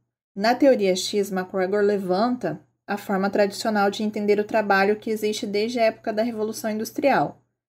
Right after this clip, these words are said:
Essa forma de entender o trabalho alicerçado nos princípios do Taylorismo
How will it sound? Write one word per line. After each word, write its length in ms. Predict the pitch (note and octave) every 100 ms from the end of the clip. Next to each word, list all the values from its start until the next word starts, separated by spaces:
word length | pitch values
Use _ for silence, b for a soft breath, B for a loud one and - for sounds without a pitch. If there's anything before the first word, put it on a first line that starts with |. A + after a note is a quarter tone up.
| _ -
Essa 360 | B3+ F#4 G4+
forma 480 | G4 - G#3+ A#3 A3
de 120 | G3
entender 420 | G3+ G#3 G3 F3+ G#3
o 60 |
trabalho 420 | - F#3+ F3 F3+
alicerçado 640 | F#3 F#3 - F#3+ F#3+ F#3+ G3+
nos 180 | G#3+ G#3+
princípios 460 | G#3 G3+ F#3 F3+
do 100 | F3+
Taylorismo 840 | F#3 G3 E3+ D#3 F#3+ G#3 G3 E3+